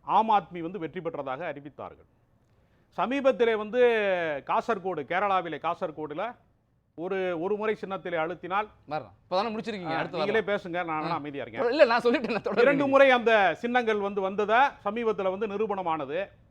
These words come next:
Speaker 1: அது மட்டுமல்ல, திரிபுராவுல வந்து ஐந்நூறு வாக்காளர்கள் மட்டுமே இருக்கக்கூடிய ஒரு வாக்குச்சாவடியில ஆயிரத்தி இருநூறு வாக்குகள் பதிவானதாக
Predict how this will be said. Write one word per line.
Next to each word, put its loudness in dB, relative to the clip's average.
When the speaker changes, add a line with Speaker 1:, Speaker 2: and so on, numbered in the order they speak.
Speaker 1:
அது -2
மட்டுமல்ல, 0
திரிபுராவுல 4
வந்து -2
ஐந்நூறு 0
வாக்காளர்கள் 4
மட்டுமே -2
இருக்கக்கூடிய -4
ஒரு 4
வாக்குச்சாவடியில 0
ஆயிரத்தி 2
இருநூறு 0
வாக்குகள் 0
பதிவானதாக 0